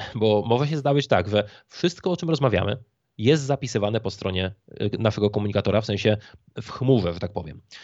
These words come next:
No i teraz policja może powiedzieć: "No dobrze, no to ja proszę w takim razie, mm, twórcę tego ko-, komunikatora o log wszystkich rozmów, wszystkie możliwe rozmowy".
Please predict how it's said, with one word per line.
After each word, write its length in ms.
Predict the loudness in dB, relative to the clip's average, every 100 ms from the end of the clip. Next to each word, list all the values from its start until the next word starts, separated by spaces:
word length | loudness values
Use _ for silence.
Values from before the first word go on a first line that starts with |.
| -8
No 40 | -2
i 40 |
teraz 200 | 0 0
policja 360 | 0 -2 0 -2
może 180 | -2 -4
powiedzieć: 440 | -4 -2 -2 -2
"No 100 | -2
dobrze, 220 | -2 -2
no 100 | -4
to 100 | 0
ja 180 | 0 0 -4 _
proszę 380 | -2 0 0 -2
w 60 |
takim 220 | -2 -4
razie, 340 | 0 0 0 -2 -6 -20 -12
mm, 220 | -6 -6
twórcę 340 | -2 0 2 2
tego 160 | 2
ko-, 160 | 0 -2
komunikatora 520 | -2 0 2 4 2 0 -14 _ 2
o 380 | 4 4 2 0
log 440 | 4 6 4 2
wszystkich 540 | -6 -8 -8 -8 -8 -2
rozmów, 440 | 0 0 -4 -8
wszystkie 260 | -8 -4 -4
możliwe 260 | -2 0
rozmowy". 340 | 2 2 0